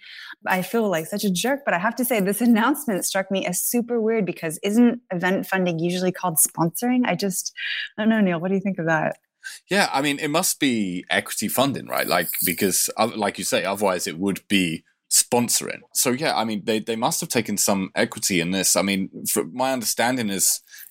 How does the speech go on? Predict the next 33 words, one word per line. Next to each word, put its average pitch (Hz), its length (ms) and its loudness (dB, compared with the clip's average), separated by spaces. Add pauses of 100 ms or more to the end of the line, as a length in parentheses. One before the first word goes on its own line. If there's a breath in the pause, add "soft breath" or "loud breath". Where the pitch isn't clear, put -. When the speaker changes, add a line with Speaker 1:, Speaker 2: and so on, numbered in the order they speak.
Speaker 2:
is 98 140 4
that, 98 120 0
you 104 120 2
know, 92 140 2
they're 98 160 2
looking 110 240 -2
at 104 100 -6
this, - 500 0
well, 98 200 0
they're, 107 160 0
they're 110 280 -2
now 120 180 2
calling 110 280 -2
T 101 160 -2
O 98 80 0
A 95 80 2
a 87 60 -2
platform. 107 800 -2 (500 loud breath)
And, 104 540 0
you 104 100 2
know, 92 160 4
perhaps - 400 0
there's 95 160 2
something 98 300 0
around 90 380 0
that, 120 380 -2
a, 92 280 -6
a 95 40 -2
plan 98 380 0
in, 92 180 -4
in 90 180 -6
kind 90 200 0
of 85 180 -4